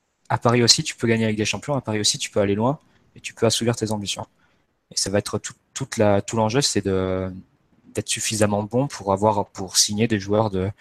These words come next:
de haut niveau qui soient de nature à rassurer Verratti sur le projet du club. Et j'ajouterais que c'est pas seulement le dossier Verratti qui joue, c'est deux dossiers latents dont on a parlé un peu tout à l'heure. C'est celui de Marquinhos et de Rabiot qui, eux, sont des,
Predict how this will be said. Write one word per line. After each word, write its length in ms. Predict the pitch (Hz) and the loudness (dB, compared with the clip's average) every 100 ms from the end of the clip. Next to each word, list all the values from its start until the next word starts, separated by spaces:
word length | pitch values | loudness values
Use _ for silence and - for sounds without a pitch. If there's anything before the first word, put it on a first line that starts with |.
| - - - - | -18 -20 -14 -2
de 80 | 107 | 2
haut 120 | 117 | 4
niveau 360 | 113 110 139 | 4 6 6
qui 220 | 147 - 101 | 6 0 -2
soient 220 | - 110 | 2 2
de 100 | 107 | 2
nature 320 | 101 - 131 | -2 -2 0
à 60 | 107 | 2
rassurer 340 | 101 - 104 | 2 2 -2
Verratti 320 | 104 95 - | -2 -4 -4
sur 140 | - - | -8 -8
le 40 | |
projet 200 | 104 95 | -12 -12
du 80 | 92 | -12
club. 200 | - 98 - _ _ _ - | -8 -8 -10 _ _ _ -8
Et 80 | |
j'ajouterais 400 | 104 104 107 143 | -6 -6 -2 0
que 320 | 139 113 107 - _ _ _ _ | 2 2 2 0 _ _ _ _
c'est 200 | - - | -4 2
pas 100 | 131 | 4
seulement 260 | - 135 131 | 6 8 6
le 60 | |
dossier 240 | 123 - 123 | 4 2 4
Verratti 340 | 117 110 117 | 4 2 -4
qui 160 | - 110 | -8 -6
joue, 300 | 117 160 - _ _ _ _ _ | -2 -2 -4 _ _ _ _ _
c'est 160 | - 117 | -6 2
deux 120 | 127 | 4
dossiers 300 | 131 - 120 | 6 6 6
latents 260 | 113 147 | 6 4
dont 100 | 131 110 | 2 -2
on 60 | 110 | -4
a 80 | |
parlé 220 | 104 107 107 | 0 0 -2
un 60 | |
peu 120 | 104 | -6
tout 140 | - 101 | -6 0
à 20 | |
l'heure. 240 | 123 - _ _ _ | 0 -2 _ _ _
C'est 120 | - | -4
celui 220 | 104 113 113 | -2 0 0
de 40 | |
Marquinhos 360 | 107 - 113 113 | -2 -2 -4 0
et 120 | 107 | 0
de 40 | |
Rabiot 280 | 101 104 107 | 2 2 0
qui, 220 | - - - | -2 -8 -2
eux, 100 | 123 | 0
sont 180 | - | 0
des, 80 | 110 | -2